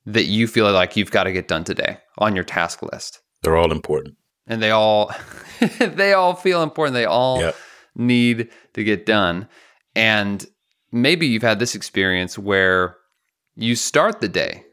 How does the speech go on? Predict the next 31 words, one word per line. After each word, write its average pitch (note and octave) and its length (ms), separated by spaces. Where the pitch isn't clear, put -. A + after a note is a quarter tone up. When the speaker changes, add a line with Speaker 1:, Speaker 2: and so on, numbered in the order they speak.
Speaker 1:
with A2 200
fifteen G2 760
things G2+ 300
to G#2 80
do. F2+ 240
You F3 260
actually D#3 600
get A2 640
a B2 60
lot C#3 300
of D#3+ 80
those B2 200
things G#2 300
done, B2+ 340
maybe C3+ 220
even G#2 160
all A#2+ 160
of A2 80
them, F#2 200
but G#2+ 120
you B2+ 160
still B2 340
end A2+ 240
your C3+ 140
day D3 420
with A#2+ 160
about G#2+ 320
fifteen A2 380
things G#2+ 280
to F2+ 100
do, E2+ 200